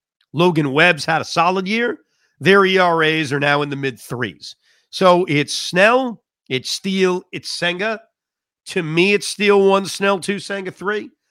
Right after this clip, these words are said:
I'd understand if you wanna go Snell one, Steele two, Senga three, but Kodai Senga is third to me in National League Cy Young.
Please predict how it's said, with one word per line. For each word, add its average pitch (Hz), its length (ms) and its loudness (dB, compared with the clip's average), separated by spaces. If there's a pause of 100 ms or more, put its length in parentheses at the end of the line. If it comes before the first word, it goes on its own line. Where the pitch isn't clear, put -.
(160)
I'd 165 200 4
understand 175 580 -2
if 180 80 -6
you 180 100 -2
wanna 185 200 -4
go 160 120 -8
Snell 185 320 -4
one, 185 200 -6
Steele 175 320 -4
two, 185 180 -8
Senga 190 320 -6
three, 202 320 -2 (480)
but 160 360 2
Kodai 262 360 4
Senga 208 400 -2
is 127 220 -10
third 185 560 0 (1000)
to 165 140 -4
me 139 580 0
in 151 120 -4
National 151 400 2
League 127 120 -4
Cy 131 220 0
Young. 202 320 4